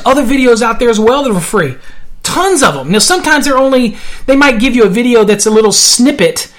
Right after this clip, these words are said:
of a five-hour video, whatever. That's fine. Just watch the little video. It might be just one little component that you need to learn something on. Maybe it's on voltage drop, or maybe it's on something else. That's fine. You're building your knowledge base. Again,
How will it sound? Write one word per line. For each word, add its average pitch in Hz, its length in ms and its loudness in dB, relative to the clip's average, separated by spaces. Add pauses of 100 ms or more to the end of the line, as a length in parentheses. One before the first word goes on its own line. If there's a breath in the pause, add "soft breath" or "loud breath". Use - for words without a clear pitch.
(180 loud breath)
of 202 140 0
a 202 200 4
five-hour 240 640 0
video, 170 240 0
whatever. 175 220 2
That's 370 240 -2
fine. 349 340 -4 (640 soft breath)
Just 302 300 -2
watch 285 480 -2
the 302 80 -2
little 302 340 2
video. 180 520 -2 (120)
It 254 120 -2
might 294 220 0
be 285 120 4
just 220 340 -2
one 277 400 2
little 311 180 0
component 277 720 -2
that - 160 -4
you 233 60 0
need 226 160 0
to 220 80 4
learn 254 180 2
something 208 320 -2
on. 139 220 -4
Maybe 196 200 2
it's 247 140 -2
on 269 160 0
voltage 254 400 0
drop, 139 320 -6
or 160 60 -4
maybe 226 240 2
it's 262 120 -4
on 262 100 -2
something 269 300 -4
else. 277 300 -4 (320 loud breath)
That's 370 200 -4
fine. 311 440 0 (380 loud breath)
You're 226 160 0
building 285 500 0
your 269 100 2
knowledge 233 420 0
base. 143 440 -6 (260)
Again, 190 540 -4